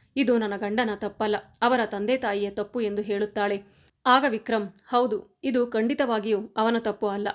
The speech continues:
ನನ್ನ ತಂದೆ ತಾಯಿ ಮಾಡಿರುವ ದೊಡ್ಡ ತಪ್ಪು" ಎಂದು ಹೇಳುತ್ತಾನೆ. ಯಾಕಂದ್ರೆ ತುತ್ತು ಅನ್ನಕ್ಕೂ ಪರದಾಡಿಕೊಂಡು ಮನೆ ಮನೆ ಭಿಕ್ಷೆ ಬೇಡ್ತಾ ಇದ್ದಾಗ,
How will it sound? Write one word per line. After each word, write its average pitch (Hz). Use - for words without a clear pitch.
ನನ್ನ 311
ತಂದೆ 254
ತಾಯಿ 226
ಮಾಡಿರುವ 208
ದೊಡ್ಡ 226
ತಪ್ಪು" 226
ಎಂದು 208
ಹೇಳುತ್ತಾನೆ. 202
ಯಾಕಂದ್ರೆ 226
ತುತ್ತು 302
ಅನ್ನಕ್ಕೂ 247
ಪರದಾಡಿಕೊಂಡು 220
ಮನೆ 262
ಮನೆ 240
ಭಿಕ್ಷೆ 214
ಬೇಡ್ತಾ 208
ಇದ್ದಾಗ, 208